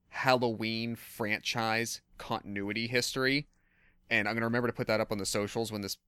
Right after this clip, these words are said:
episode goes up. Just listeners, just so you can, like, get a sense of how silly it can be and how weird it is to talk about a movie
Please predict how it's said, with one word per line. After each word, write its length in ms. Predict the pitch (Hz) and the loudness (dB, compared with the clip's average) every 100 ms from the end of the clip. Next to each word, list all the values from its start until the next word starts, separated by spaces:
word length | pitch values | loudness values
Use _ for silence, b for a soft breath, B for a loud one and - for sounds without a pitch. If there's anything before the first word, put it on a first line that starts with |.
| _ | _
episode 440 | 110 107 - 113 113 | -2 -2 0 0 0
goes 200 | 117 113 | 0 2
up. 180 | 120 - - | 2 0 0
Just 380 | 123 120 - 113 | 0 0 -4 -2
listeners, 400 | 123 123 117 107 | 0 0 -2 -2
just 140 | 110 | -2
so 60 | 113 | -2
you 120 | 107 | -4
can, 160 | - | -4
like, 180 | 104 98 | -4 2
get 140 | - 120 | 4 4
a 40 | |
sense 500 | - - 113 104 - | 2 0 0 -2 -2
of 160 | - 107 | -4 0
how 220 | 113 101 | 0 0
silly 640 | - - - 107 101 117 120 | 0 -2 0 0 0 0 -2
it 120 | - - | -8 -6
can 180 | 127 | -6
be 320 | 123 127 135 147 b b b b _ _ | -2 -2 -2 -6 b b b b _ _
and 120 | 117 | -2
how 140 | 110 101 | 2 2
weird 300 | 95 107 113 | 2 0 2
it 80 | 110 | 2
is 160 | 117 | 0
to 80 | 101 | -2
talk 340 | - 110 104 | -2 2 2
about 320 | 101 107 110 - _ _ | 2 2 2 -2 _ _
a 100 | 107 | 0
movie 640 | 104 104 107 104 107 107 | 0 -2 -2 -2 0 -2